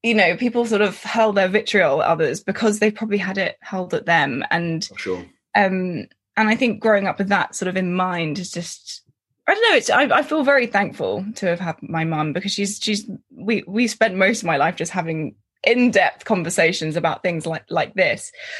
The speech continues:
Speaker 1: Um, and that's been great for me. You know, like I said, I, I've had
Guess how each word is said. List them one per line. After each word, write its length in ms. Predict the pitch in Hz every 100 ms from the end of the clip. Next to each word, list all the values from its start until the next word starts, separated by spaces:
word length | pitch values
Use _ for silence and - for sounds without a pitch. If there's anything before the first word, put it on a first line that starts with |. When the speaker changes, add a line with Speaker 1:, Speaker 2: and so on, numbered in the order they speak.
| - -
Speaker 1:
Um, 500 | 190 185 180 175 147 - _ - _ _ -
and 120 | 226
that's 200 | 247 -
been 300 | - 262 220
great 340 | - 226 -
for 100 | -
me. 280 | 214 160 156
You 60 | 233
know, 360 | 156 190 208 - - - - - -
like 140 | 220
I 40 |
said, 360 | 240 247 254 -
I, 140 | - 202
I've 240 | 233 262 262
had 260 | 208 -